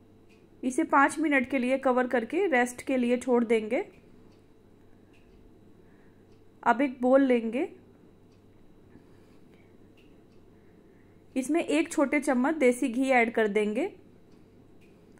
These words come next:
साथ ही इसमें आधा चम्मच मैदा डालेंगे और दोनों चीज़ों को अच्छी तरीके से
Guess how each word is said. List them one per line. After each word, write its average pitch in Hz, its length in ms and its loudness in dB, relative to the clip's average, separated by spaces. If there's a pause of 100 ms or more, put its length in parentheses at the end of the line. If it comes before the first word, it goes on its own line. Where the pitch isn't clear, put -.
(2500)
साथ 247 300 2
ही 320 100 2
इसमें 285 380 -2
आधा 240 300 2
चम्मच 254 500 -2
मैदा 247 300 2
डालेंगे 214 460 0
और 247 240 -4
दोनों 247 320 2
चीज़ों 240 300 -2
को 285 160 -4
अच्छी 247 320 -4
तरीके 240 400 0
से 302 220 -4